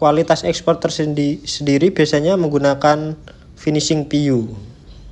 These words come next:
Untuk ukurannya adalah seratus dua puluh senti untuk panjangnya,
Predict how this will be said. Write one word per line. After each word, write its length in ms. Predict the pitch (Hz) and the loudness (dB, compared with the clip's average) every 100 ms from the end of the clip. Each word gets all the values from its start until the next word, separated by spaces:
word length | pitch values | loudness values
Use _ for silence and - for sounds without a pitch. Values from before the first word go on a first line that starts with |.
| - | 0
Untuk 400 | 170 165 190 185 | 2 2 0 0
ukurannya 800 | 175 175 175 170 170 190 214 208 | 0 4 4 4 2 0 0 0
adalah 320 | 139 143 190 | 0 0 0
seratus 800 | - 160 151 190 180 - - - - - | 0 2 2 0 -4 -6 -12 -16 -20 -2
dua 240 | 151 143 | 0 2
puluh 400 | 156 156 160 147 - - - - - | 2 2 2 0 -12 -16 -20 -20 -18
senti 480 | - 147 147 165 175 | -2 0 2 2 4
untuk 160 | 160 | 4
panjangnya, 880 | 147 135 135 131 135 139 170 202 - | 2 2 2 0 0 0 0 -2 -8